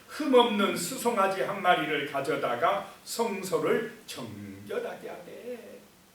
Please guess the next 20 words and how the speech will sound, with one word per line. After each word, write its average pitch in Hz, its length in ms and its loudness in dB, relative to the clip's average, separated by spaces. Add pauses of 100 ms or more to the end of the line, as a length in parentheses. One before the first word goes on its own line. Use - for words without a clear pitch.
(880)
옛날에는 123 580 2
흠없는 160 720 -4
이 170 160 -10
첫째 226 400 -2
달 180 220 2
초하룻 180 480 -2
날에는, 135 380 -8 (640)
첫째 - 600 -8 (320)
달 - 160 -10 (200)
초하루, - 320 -12 (840)
흠없는 202 840 -8 (480)
송아지 214 580 0
하나 147 240 -6
가져다가 - 560 -12 (420)
성소를 240 800 2
정결하게 214 640 4
하라, - 340 -6 (280)
속죄의 247 640 2
피를 226 280 -4
흘려서 226 520 -2